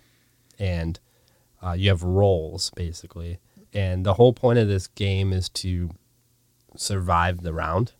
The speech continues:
just like any kind of team game. And here, here's the roles.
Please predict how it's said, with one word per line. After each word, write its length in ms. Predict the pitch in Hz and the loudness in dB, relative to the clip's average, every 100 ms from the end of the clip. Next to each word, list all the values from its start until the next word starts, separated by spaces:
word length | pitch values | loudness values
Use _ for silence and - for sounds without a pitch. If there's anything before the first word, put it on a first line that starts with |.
| _ _ _ _ | _ _ _ _
just 180 | 95 - | -10 -6
like 280 | 85 87 - _ _ | -6 -8 -14 _ _
any 180 | 98 87 | -6 -4
kind 260 | 87 82 85 | -4 -6 -4
of 120 | 85 _ _ _ _ _ | -6 _ _ _ _ _
team 480 | - 107 95 90 87 - 104 | -8 -4 -2 -2 -4 -6 -6
game. 360 | 95 87 117 107 _ - _ _ _ - | 0 2 2 0 _ -20 _ _ _ -12
And 380 | 95 98 95 87 _ _ _ _ - - - - - _ - | -4 -2 0 -4 _ _ _ _ -14 -10 -10 -12 -18 _ 4
here, 220 | 127 123 | 8 8
here's 340 | 95 135 110 | 6 6 6
the 100 | 95 | 2
roles. 460 | 87 80 82 85 | -4 -4 -6 -12